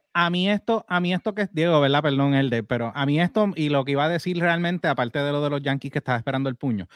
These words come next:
era que yo es-, esto a mí me gusta porque la realidad es que todos,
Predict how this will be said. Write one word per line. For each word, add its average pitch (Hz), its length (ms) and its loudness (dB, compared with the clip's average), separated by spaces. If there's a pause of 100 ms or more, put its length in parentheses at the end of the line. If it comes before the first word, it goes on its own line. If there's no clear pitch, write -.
(200)
era 147 280 0
que 151 320 -4 (100)
yo 151 240 0
es-, 156 160 -4 (220)
esto 175 320 0
a 196 40 4
mí 196 140 4
me 202 140 4
gusta 135 680 2
porque 131 640 0 (340)
la 160 240 4
realidad 151 640 0
es 175 160 -2
que 147 360 -2 (220)
todos, 170 560 0